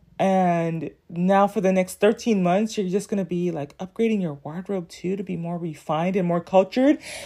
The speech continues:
And even you think about how it translates to the way that we dress. Like, I know I've been wearing more kind of like, um, my style has changed, but maybe this might be a time for me to wear,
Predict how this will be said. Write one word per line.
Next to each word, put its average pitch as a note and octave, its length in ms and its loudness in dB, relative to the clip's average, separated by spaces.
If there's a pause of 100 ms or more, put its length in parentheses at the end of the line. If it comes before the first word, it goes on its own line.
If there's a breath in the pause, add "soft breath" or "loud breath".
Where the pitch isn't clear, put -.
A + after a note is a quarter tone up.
(160 loud breath)
And C4+ 180 8
even D4+ 380 -2
you A#3+ 160 -4
think B3+ 200 -4
about B3+ 160 0
how A3 160 4
it F#3+ 100 2
translates G#3 540 -2
to F3 120 -14
the F#3 100 0
way F#3 140 2
that F#3 160 4
we F3+ 120 -4
dress. E3+ 460 2
Like, F3+ 300 2
I G3+ 140 0
know A3+ 240 2
I've F#3 180 2
been G#3+ 180 0
wearing F#3 380 0
more F3 600 0 (520 soft breath)
kind A3 360 2
of A3 160 4
like, F3+ 400 0
um, D#3+ 580 -2 (960)
my G3 180 2
style A3+ 280 4
has B3 260 0
changed, A#3 360 0
but A#3 180 6
maybe A3 260 4
this A#3+ 240 2
might G#3+ 140 4
be A3 120 2
a G3+ 60 4
time G#3+ 220 0
for A3 100 -2
me G3+ 100 0
to F#3+ 80 -2
wear, F3+ 420 4